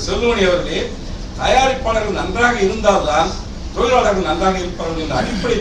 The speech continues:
தெரியாதவரா நீங்கள்? தயாரிப்பாளர்கள் தான் நமக்கு வேலை வழங்கும் முதலாளிகள். அப்படி இருக்கையில் அனைத்து துறையிலும் தயாரிப்பாளர்கள் தான் அரவணைத்து காத்து வருகிறார்கள்.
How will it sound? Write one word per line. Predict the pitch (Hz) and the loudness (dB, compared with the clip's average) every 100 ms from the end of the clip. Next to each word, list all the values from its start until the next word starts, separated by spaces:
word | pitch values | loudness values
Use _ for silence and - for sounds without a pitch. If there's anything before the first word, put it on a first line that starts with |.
| - | -2
தெரியாதவரா | 170 165 160 156 147 | -2 -2 0 -2 -2
நீங்கள்? | - 254 240 - - - - - - - - | -2 0 0 0 -6 -8 -10 -10 -10 -8 -2
தயாரிப்பாளர்கள் | - 262 269 247 247 233 | 2 4 2 0 0 2
தான் | 254 220 | 0 0
நமக்கு | 214 - 165 | -4 -6 -2
வேலை | - 240 202 | 2 2 2
வழங்கும் | 196 175 160 | 0 -2 -2
முதலாளிகள். | 196 185 151 131 - - - - - | 2 2 0 -4 -6 -10 -10 -8 -6
அப்படி | - 185 240 | -4 -4 -4
இருக்கையில் | 269 247 247 247 | -4 -2 0 2
அனைத்து | 254 254 233 | 0 -4 -6
துறையிலும் | 220 233 233 - | -4 -2 -4 -4
தயாரிப்பாளர்கள் | 196 240 240 - - 226 | 0 2 0 -2 -2 -2
தான் | 254 - - - | -4 -6 -10 -6
அரவணைத்து | 208 247 254 233 196 185 | -2 0 0 -2 -4 0
காத்து | 208 - 180 | 0 0 -2
வருகிறார்கள். | 196 208 208 196 202 | -2 2 2 2 -2